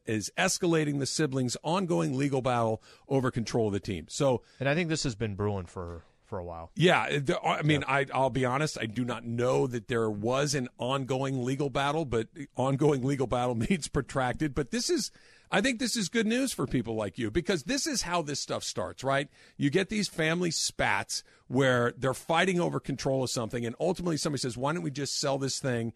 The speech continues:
Speaker 1: cash out, and then we never have to speak to each other ever <laughs> again?"
Speaker 2: So, uh, let me put it this way. I-, if you want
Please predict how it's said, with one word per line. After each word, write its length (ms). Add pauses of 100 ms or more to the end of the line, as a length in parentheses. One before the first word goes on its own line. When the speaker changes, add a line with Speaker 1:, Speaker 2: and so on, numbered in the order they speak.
(360)
Speaker 1:
cash 380
out, 360 (240)
and 160
then 120
we 120
never 240
have 100
to 80
speak 280
to 100
each 160
other 240
ever 140
<laughs> 60
again?" 440
Speaker 2:
So, 420 (100)
uh, 100 (640)
let 160
me 80
put 180
it 80
this 220
way. 260 (160)
I-, 160
if 240
you 140
want 480